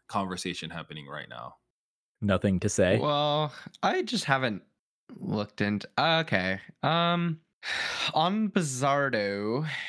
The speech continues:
Speaker 3: sinker, slider guy, pretty steep sinker, and a lot of sweep on the slider, like, a lot, like, seventeen inches, with a lot of depth. Uh,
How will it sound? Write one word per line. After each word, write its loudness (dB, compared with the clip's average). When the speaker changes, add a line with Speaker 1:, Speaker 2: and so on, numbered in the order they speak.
Speaker 3:
sinker, 0
slider 0
guy, 0
pretty 2
steep -2
sinker, -2
and 0
a -2
lot 2
of -4
sweep -2
on 0
the 0
slider, -2
like, -4
a -2
lot, 0
like, -8
seventeen -2
inches, -2
with -2
a 0
lot 4
of -6
depth. -4
Uh, 0